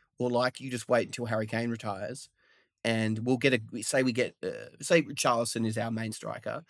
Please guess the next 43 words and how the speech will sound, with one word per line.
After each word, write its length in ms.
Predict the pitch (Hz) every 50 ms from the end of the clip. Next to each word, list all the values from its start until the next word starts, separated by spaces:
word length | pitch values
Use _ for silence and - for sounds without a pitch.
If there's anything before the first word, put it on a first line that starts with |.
| - - - _ _
and 100 | - 135
he's 80 | 135 135
pretty 220 | - - 240 240
good. 260 | 127 110 113 117 147 143
He's 140 | 139 135 143
not 160 | 180 - -
Harry 180 | - 107 107 107
Kane. 380 | - 117 127 143 160 170 170 - _ _
He 120 | - 131
never 220 | 131 127 120 110 110
will 140 | 113 120 107
be. 260 | 113 131 165 220 _ _ _ _ _ _ _ _ _ _ _ _ _ _ _ _ _ _ -
And 220 | - 135 131 131 - _
all 340 | - 170 165 160 156 156 143
the 100 | 120 117
comparisons 600 | - - 117 117 123 117 120 120 - - 123 110
will 80 | 110 107
come 180 | 110 - 110 110
back 180 | 107 - - -
to 80 | -
Harry. 220 | 113 - - - - _ -
Uh, 60 | 98 - _ _ _ _ -
he's 160 | - 131 131
not 200 | 147 156 165 -
like 160 | 139 123 -
Harry 200 | - 117 113 110
Kane. 320 | 110 - 117 110 101 107 110
It's 160 | - - -
like, 120 | 135 135
"Yeah, 180 | 147 147 135 117
the 280 | 110 113 110 110 - - - - - - _ -
top 200 | - - 143 -
scorer 500 | - - - 127 123 120 117 113 113 113 110 _ _ _ _ _
for 120 | - - 120
this 140 | 120 113 -
club 240 | - - 120 104 - -
ever?" 380 | 110 123 131 156 190 240 - -
Yeah, 240 | - 151 160 127 123
no, 140 | 131 147 143
he's 220 | 120 110 110 107 113
not. 300 | 127 117 113 - - - - _ _ - _ _
<laughs> 80 | - - - - _ - - - - - _ -
Or, 140 | - 147 143